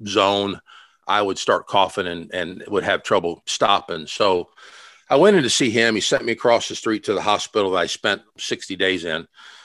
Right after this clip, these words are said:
and, uh, got a chest x-ray. And that chest x-ray came back clear. That was, that was the end of May, first of June. <clears throat> So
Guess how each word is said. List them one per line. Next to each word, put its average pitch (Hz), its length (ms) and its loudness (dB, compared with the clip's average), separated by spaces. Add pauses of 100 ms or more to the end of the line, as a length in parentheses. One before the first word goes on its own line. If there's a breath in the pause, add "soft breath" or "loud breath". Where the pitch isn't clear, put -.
(320 loud breath)
and, 90 240 -2
uh, 87 260 -2
got 113 220 2
a 98 40 -6
chest - 320 2
x-ray. 101 440 2
And 98 100 2
that 120 120 0
chest - 280 4
x-ray 131 280 2
came 117 240 0
back 107 180 0
clear. - 480 2 (340)
That 113 180 2
was, - 320 2 (140)
that 120 160 4
was 107 100 0
the 117 140 2
end 110 160 2
of 101 140 -2
May, 110 180 4
first - 340 -4
of 92 80 -8
June. 87 440 -4
<clears throat> - 920 0
So 127 320 4